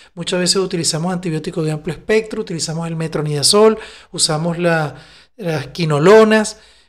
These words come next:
pero quien ha demostrado tener un mejor efecto en este caso, y es la recomendación de la Organización Mundial de la Salud, es la combinación de clindamicina con gentamicina.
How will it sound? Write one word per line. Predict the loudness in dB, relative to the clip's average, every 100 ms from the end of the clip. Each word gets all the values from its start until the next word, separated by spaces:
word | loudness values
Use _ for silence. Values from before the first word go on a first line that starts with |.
| _
pero | -2 0 0 -2 -10
quien | -2 0
ha | 2
demostrado | 0 0 4 4 4
tener | 2 -4 -4
un |
mejor | -4 -2 0
efecto | -2 -2 -4
en |
este | -4 -6 0
caso, | 2 2 -4 -16 _ -8
y | -6
es | -4
la | -4
recomendación | -4 -4 -6 -4 0 2 2 0
de | -2
la | -2
Organización | -2 -2 -4 -4 -2
Mundial | 0 2
de | 2
la |
Salud, | 2 0 0 -2 -10 -20 _ -2
es | -2 -2 -8 _ _ _
la | -4 2 2 0
combinación | -6 -4 -4 0 0 2 -2 -4
de | -8 -10 -8
clindamicina | -2 0 0 0 0 0 -2 -4 -6
con | -8 -6
gentamicina. | -6 -6 -8 -6 -8 -8 -18